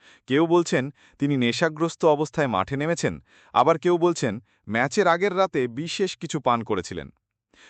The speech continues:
তবে এবার এইসব গুজবের জবাব দিয়েছেন তাসকিন নিজেই। তিনি স্পষ্ট করে বলেছেন, এসব খবর ভিত্তিহীন, মিথ্যা এবং উদ্দেশ্যপ্রণোদিত। তাসকিন বলেন, "আমি কোনো দিনও মাঠে নেশাগ্রস্ত অবস্থায় নামেনি।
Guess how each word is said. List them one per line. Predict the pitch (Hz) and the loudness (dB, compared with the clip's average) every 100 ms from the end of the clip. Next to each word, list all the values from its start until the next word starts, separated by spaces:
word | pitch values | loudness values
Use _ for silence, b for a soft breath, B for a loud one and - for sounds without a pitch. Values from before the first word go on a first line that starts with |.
| b | b
তবে | 123 135 | 2 4
এবার | 139 151 | 6 4
এইসব | 147 147 151 | 4 0 -2
গুজবের | 110 120 135 147 | -2 0 2 2
জবাব | 123 117 120 | 2 2 2
দিয়েছেন | 120 139 180 185 | 0 -4 -4 -2
তাসকিন | 110 95 - 101 | 0 -2 -4 -8
নিজেই। | 87 71 69 _ _ _ _ _ | -8 -10 -18 _ _ _ _ _
তিনি | 120 135 | -4 -4
স্পষ্ট | - 101 107 - 214 | -2 0 0 0 0
করে | 208 202 | 2 2
বলেছেন, | 151 170 - 95 73 _ - | 2 0 -2 -8 -10 _ -6
এসব | 151 214 196 | -2 0 0
খবর | 202 190 190 | 0 2 2
ভিত্তিহীন, | 120 165 - 143 101 76 _ _ 107 | 0 -6 -6 -4 -4 -8 _ _ -2
মিথ্যা | 160 - 120 71 - _ - | -2 -2 -4 -6 -8 _ -2
এবং | 127 175 185 | 2 2 0
উদ্দেশ্যপ্রণোদিত। | 147 147 151 156 120 95 87 76 - - _ _ _ b b b | -6 -2 -2 -2 -4 -4 -6 -8 -14 -20 _ _ _ b b b
তাসকিন | 139 - 202 | 0 0 0
বলেন, | 185 165 104 131 _ _ - | 2 2 0 -6 _ _ -4
"আমি | 165 170 - | -2 -2 -6
কোনো | 143 170 214 | -4 -2 -2
দিনও | 185 185 | -2 0
মাঠে | 170 127 - 165 | 2 0 0 -2
নেশাগ্রস্ত | 143 - 143 131 143 - | -2 -2 -2 -2 -2 2
অবস্থায় | 113 107 - 160 | 2 0 -6 -6
নামেনি। | 110 82 73 | -4 -6 -12